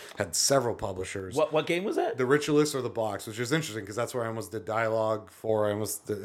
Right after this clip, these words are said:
Speaker 1: that's a whole other chapter. I won't get off on that subject, but, and then what, the X-Men Destiny thing came up.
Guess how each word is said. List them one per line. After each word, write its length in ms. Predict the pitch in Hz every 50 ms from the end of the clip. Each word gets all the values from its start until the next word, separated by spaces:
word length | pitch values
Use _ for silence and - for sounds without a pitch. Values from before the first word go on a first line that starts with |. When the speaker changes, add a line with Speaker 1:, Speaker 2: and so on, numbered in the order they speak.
| 110 101
Speaker 1:
that's 160 | 110 95 101
a 40 | 92
whole 180 | 85 92 90
other 180 | 90 87 90 90 - - - - - _ _ -
chapter. 400 | - 143 127 123 120 131 123 110
I 40 |
won't 160 | 107 107 104 95
get 100 | 104 104
off 180 | 101 95 - 104
on 80 | 98
that 240 | 101 110 117 - -
subject, 400 | - 123 113 110 120 107 - -
but, 160 | 117 110 - - - - - _
and 180 | - 123 123 113
then 420 | 139 151 156 151 147 139 135 123 123
what, 320 | 123 123 123 120 - -
the 160 | - 117 117
X-Men 300 | 117 110 - - 113 107
Destiny 420 | 110 113 113 - - 107 101 92 85
thing 220 | - 95 87 82
came 240 | - 101 92 87 90
up. 140 | 87 82